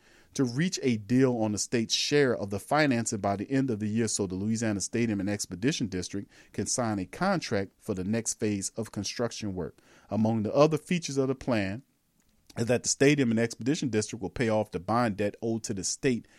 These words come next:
in the sum of twenty million, twenty-eight million, rather than through installments. Uh, court, the politician said that debt repayment was critical to striking a deal. Lawmakers rejected a previous plan that would have the state simply forgiving the debt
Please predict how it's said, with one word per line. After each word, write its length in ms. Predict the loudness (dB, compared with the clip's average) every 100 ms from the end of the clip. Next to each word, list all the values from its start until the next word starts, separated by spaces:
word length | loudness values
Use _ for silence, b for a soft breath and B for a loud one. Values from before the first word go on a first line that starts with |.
| b -6
in 80 |
the 60 | -2
sum 280 | 0 0 0
of 100 | -2
twenty 300 | -2 0 2
million, 400 | 2 0 0 -6 _ _ -2
twenty-eight 580 | 2 4 4 2 2
million, 340 | 2 0 -2 -2
rather 240 | 2 2 4
than 260 | 2 0
through 220 | 0 -2
installments. 680 | -2 0 4 4 2 -4 -12 b b b b b b b
Uh, 140 | -6
court, 320 | -2 2 2 2
the 80 |
politician 580 | 0 4 4 4 0 0
said 280 | 0 2 2
that 200 | 0 -2
debt 200 | 0 0
repayment 480 | -2 -2 -2 0 -2
was 140 | -6
critical 340 | -2 -2 0 -4
to 100 | -6
striking 440 | -4 -2 -2 -4
a 40 | -4
deal. 240 | -2 0
Lawmakers 540 | 0 -2 -4 -6 -8
rejected 400 | -10 -6 -6 -6
a 60 | -10
previous 420 | -4 -2 -2 -6
plan 320 | -4 -2 0
that 80 | 0
would 160 | -2 -4
have 220 | -4 -6
the 80 | -6
state 260 | -4 -4
simply 300 | -2 -4 -6
forgiving 640 | -10 -10 -10 2 2 4 2
the 100 | 0
debt 280 | -4 -6